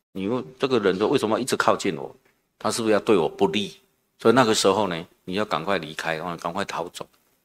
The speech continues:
因为他进到你的势力范围，就说他逾越他的界限。人跟人之间有一个适当的距离啊。我们过去疫情啊，政府说要保持社交距离，是不是？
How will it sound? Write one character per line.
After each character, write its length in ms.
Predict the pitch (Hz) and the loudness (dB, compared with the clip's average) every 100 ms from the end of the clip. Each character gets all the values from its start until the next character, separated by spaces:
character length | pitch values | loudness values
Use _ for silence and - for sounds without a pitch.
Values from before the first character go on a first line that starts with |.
| _ _ _ _ | _ _ _ _
因 80 | 110 | -2
为 40 | |
他 140 | 107 110 | 0 -2
进 320 | - 123 87 | 0 0 2
到 160 | 107 | 2
你 100 | 80 | 0
的 140 | 76 87 | -4 -4
势 220 | - 101 | -2 -4
力 120 | 87 | -8
范 240 | 82 78 - | -6 -8 -8
围， 80 | - _ | -16 _
就 120 | - | -6
说 120 | 117 | -4
他 200 | 110 127 - | -4 -4 -2
逾 240 | 113 131 | 0 2
越 100 | 135 | 2
他 140 | 113 | 2
的 100 | 107 | -2
界 240 | 95 - 90 | -2 -2 -2
限。 240 | - 95 - _ _ _ _ _ | -2 -4 -4 _ _ _ _ _
人 240 | 110 123 156 | 6 6 8
跟 160 | 185 | 6
人 180 | 139 107 | 6 4
之 100 | 143 | 0
间 240 | - 131 | 2 2
有 160 | 113 82 | 4 0
一 80 | 110 | 0
个 140 | 110 | -2
适 240 | - - 104 | -2 -2 0
当 180 | 101 | 0
的 80 | 87 | -2
距 260 | - 110 78 | -4 -6 -6
离 120 | - - | -10 -20
啊。 1300 | _ _ _ _ _ _ _ _ _ _ _ _ - _ _ | _ _ _ _ _ _ _ _ _ _ _ _ -20 _ _
我 80 | 95 | -2
们 160 | 110 113 | 0 2
过 160 | 127 | 4
去 440 | 113 131 107 90 - _ _ _ | 4 2 0 -4 -10 _ _ _
疫 160 | 165 127 | -4 0
情 260 | - 82 | 0 0
啊， 220 | 85 80 - | -2 -4 2
政 240 | 135 95 | 2 2
府 120 | 87 | -2
说 200 | 92 101 | 2 2
要 140 | 117 95 | 2 4
保 220 | 95 82 | 4 4
持 200 | - 90 | 0 -2
社 300 | - 139 95 | 2 4 4
交 240 | - 90 | 4 2
距 260 | 90 - 82 | 2 -4 -4
离， 140 | 73 | -8
是 160 | - 90 | -8 -6
不 80 | 82 | -6
是？ 200 | - | -6